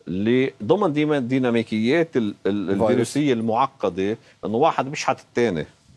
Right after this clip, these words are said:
Speaker 1: ما في محل كان فيه ثلاث أنواع فاريانت ماشيين مع بعضهم.
Speaker 2: مهم.
Speaker 1: نحن الدوميننت فاريانت هلأ الموجودة بعد ال-، ال-، ال-، الموديل الأساسي الموجود باليوم بلبنان هو دلتا.
Speaker 2: دلتا.
Speaker 1: السؤال هو،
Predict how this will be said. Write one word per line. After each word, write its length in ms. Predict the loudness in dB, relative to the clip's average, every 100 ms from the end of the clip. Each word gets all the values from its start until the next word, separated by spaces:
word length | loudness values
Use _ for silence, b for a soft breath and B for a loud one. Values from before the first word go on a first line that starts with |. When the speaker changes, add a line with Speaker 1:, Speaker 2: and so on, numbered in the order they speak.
| _ _ -4
Speaker 1:
ما 120 | -2
في 160 | 0 0
محل 560 | 0 -2 0 0 0 -2
كان 240 | -4 -4
فيه 480 | -2 -2 2 2 0 -4 -4
ثلاث 220 | -4 -2
أنواع 400 | -4 -2 -4 -4
فاريانت 520 | -2 0 -2 -4 -6
ماشيين 320 | -8 -4 -4
مع 160 | -4 -4
بعضهم. 380 | -4 -4 -8 -10
Speaker 2:
مهم. 260 | -10 -10 -12 B B
Speaker 1:
نحن 240 | -4 -2 -2
الدوميننت 720 | -2 -2 0 2 2 0 -2
فاريانت 500 | 0 0 -2 -6 -6
هلأ 340 | -2 0 2 0
الموجودة 560 | 0 -2 -2 -4 -4
بعد 320 | 0 0 0 -2
ال-، 400 | -2 -2 -4 -4
ال-، 260 | -4 -6 -8
ال-، 240 | -10 -10 -10
الموديل 540 | -8 -6 -2 0 0
الأساسي 640 | -2 -2 -4 -2 -6 -4 -6
الموجود 680 | -4 -4 -4 -4 -4 -2
باليوم 460 | -2 0 2 2 0
بلبنان 500 | -2 -2 -2 -2 -2
هو 120 | -2
دلتا. 320 | 0 -2 -2
Speaker 2:
دلتا. 140 | -4 -4
Speaker 1:
السؤال 520 | -2 0 4 4 4
هو، 240 | 0 -2